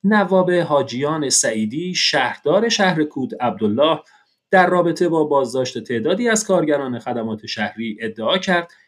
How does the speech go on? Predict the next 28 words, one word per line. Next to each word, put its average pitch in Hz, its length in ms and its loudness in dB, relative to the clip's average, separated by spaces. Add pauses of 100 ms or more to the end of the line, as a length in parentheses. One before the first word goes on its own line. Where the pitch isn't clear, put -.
(280)
با 196 100 4
شکایت 180 560 2
پیمانکاری 139 800 0
حدوداً 151 580 2 (180)
سیزده 165 680 0
نفر 151 380 0
بازداشت 170 560 2
شدند - 340 -8
که - 140 -4
از 165 220 0
میان 151 280 2
آنها 143 520 -2 (260)
تعدادی 180 440 2
کارگر 117 560 2
خدماتی 175 580 0
هستند. - 400 -6 (500)
با 180 140 4
توجه 175 540 2
به 156 140 0
افزایش 139 500 0
بیکاری، 131 680 -2
این 196 160 2
افراد 190 460 2
به 143 100 0
دنبال 123 460 0
استخدام 156 580 -2
در 190 160 4
شهرداری 107 800 -2